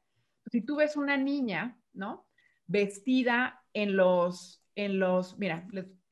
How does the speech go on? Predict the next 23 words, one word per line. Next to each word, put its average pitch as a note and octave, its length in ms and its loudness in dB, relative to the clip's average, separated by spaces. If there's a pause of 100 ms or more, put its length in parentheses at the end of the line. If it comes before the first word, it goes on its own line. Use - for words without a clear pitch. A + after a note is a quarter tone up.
(280)
una C4+ 220 2
niña C#4+ 480 0
que A#3 100 2
está C4 480 2
vestida G#3 920 -2 (680)
a G#3 100 4
los G#3 180 4
dieciséis A3 680 0
años A#3+ 440 0
en G3+ 120 -4
los F#3+ 140 -2
cincuentas, G3+ 920 -2 (600)
normalmente B3 920 2
era C4 140 0
completamente A#3+ 720 0
diferente A3 520 -2
a A3 80 -4
cómo G3+ 260 0
van G#3 240 0
vestidas G#3+ 580 -2
hoy G#3 140 -2
en G#3 140 -4
día. C4+ 280 -10